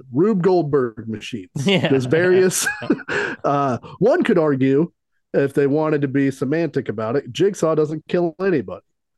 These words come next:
Speaker 1: The Rube Goldberg devices kill everyone.
Speaker 2: That's kind of the press.
Speaker 1: Uh,
Speaker 2: that's kind of the, uh, that's kind of the premise, right?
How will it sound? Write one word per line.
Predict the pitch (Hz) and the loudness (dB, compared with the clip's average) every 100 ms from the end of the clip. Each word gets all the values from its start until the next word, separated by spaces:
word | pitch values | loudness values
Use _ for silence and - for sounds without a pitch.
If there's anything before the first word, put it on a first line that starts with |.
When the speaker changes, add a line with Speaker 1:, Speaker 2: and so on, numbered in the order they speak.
| _ _ 120 | _ _ -4
Speaker 1:
The | 120 | -2
Rube | 117 156 160 | 2 2 2
Goldberg | 147 190 147 127 104 | 2 2 0 -2 -4
devices | 98 101 101 - - - | -12 -12 -12 -14 -20 -6
kill | - 98 | -4 -2
everyone. | 92 101 127 127 131 | -4 -6 -8 -10 -10
Speaker 2:
That's | - 143 | -10 -4
kind | 160 | -2
of | 135 | -2
the | |
press. | 123 160 151 | -2 0 2
Speaker 1:
Uh, | 110 101 | 2 0
Speaker 2:
that's | - | -2
kind | 170 139 | -2 -2
of | 117 | -2
the, | 117 113 | -4 -4
uh, | 110 107 117 | -6 -8 -10
that's | 139 127 | -14 -8
kind | 156 135 | -6 -6
of | |
the | 113 | -6
premise, | - 185 113 - | -6 -6 -6 -4
right? | 139 160 | -4 -4